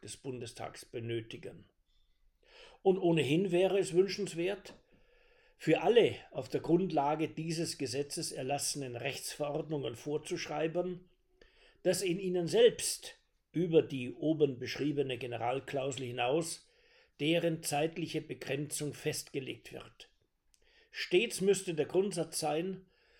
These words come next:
dass die Fortschreibung von Grundrechtseinschränkungen nicht aber deren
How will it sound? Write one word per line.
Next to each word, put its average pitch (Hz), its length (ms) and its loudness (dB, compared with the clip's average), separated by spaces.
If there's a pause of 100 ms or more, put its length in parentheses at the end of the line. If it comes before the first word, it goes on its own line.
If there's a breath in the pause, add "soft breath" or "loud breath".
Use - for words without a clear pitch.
(220 soft breath)
dass 143 180 -2
die 165 120 0
Fortschreibung 131 1200 0
von 127 240 -8
Grundrechtseinschränkungen 147 1400 -4 (580 soft breath)
nicht 185 360 0
aber 160 280 2
deren 156 460 0